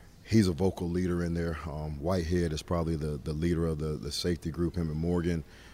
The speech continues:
of the corner group. You know, um, it, it's probably T J. But, you know, they're all one. And, um, you know,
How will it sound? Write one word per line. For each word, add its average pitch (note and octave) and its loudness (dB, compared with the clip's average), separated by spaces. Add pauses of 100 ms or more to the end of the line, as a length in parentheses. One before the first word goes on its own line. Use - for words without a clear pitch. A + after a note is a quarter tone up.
(120)
of D2+ -6
the D2 -6
corner F2 0
group. E2 0
You E2 -2
know, D#2 -2 (120)
um, C#2+ -6 (120)
it, - -2
it's F#2 0
probably E2 0
T E2+ 0
J. E2 0 (400)
But, E2+ 2
you F#2 2
know, F2+ 2
they're F2+ 4
all F#2+ 8
one. F#2+ 4 (540)
And, E2 -4
um, C#2+ -6 (380)
you E2 -2
know, D2+ -4